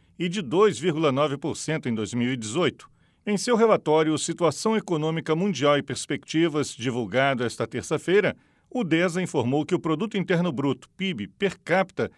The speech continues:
caiu em várias regiões da África e da América do Sul. A situação deve continuar até o fim do próximo ano. Segundo o desa, a queda do pib brasileiro deve chegar ao fim depois das baixas de dois mil e quinze e dois mil e dezesseis.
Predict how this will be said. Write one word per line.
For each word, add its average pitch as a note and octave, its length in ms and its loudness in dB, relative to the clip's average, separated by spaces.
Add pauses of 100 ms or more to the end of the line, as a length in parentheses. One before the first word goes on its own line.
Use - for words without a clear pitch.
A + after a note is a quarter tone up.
(300)
caiu F3 460 0
em E3+ 120 -2
várias C#3+ 380 0
regiões C3 460 -2
da D3 320 4
África D#3 340 -2
e D3 80 -2
da D3 160 2
América B2+ 400 0
do B2 140 -4
Sul. B2+ 340 -4 (260)
A A2 80 -8
situação G3 560 0 (400)
deve E3 300 0
continuar D3+ 560 2
até D#3+ 240 0
o C#3+ 60 0
fim D#3 200 -6
do D3+ 80 -2
próximo C#3 540 2
ano. C3 300 2 (360)
Segundo B3 420 -4
o D#3 40 -2
desa, C3+ 400 0 (320)
a G3+ 120 0
queda G#3+ 260 2
do E3+ 100 -2
pib B2 280 -4
brasileiro A#2+ 520 -2
deve B2 200 -2
chegar C3 400 0
ao G#2+ 80 0
fim C#3+ 320 -6
depois C#3 440 -2
das A#2 220 0
baixas C3 460 0
de A#2 120 -6
dois A2+ 280 0
mil B2 160 -2
e D#3 80 -6
quinze G3+ 400 -2
e G3 120 -6
dois E3+ 240 0
mil D#3 140 -4
e D3+ 60 -2
dezesseis. B2 720 -6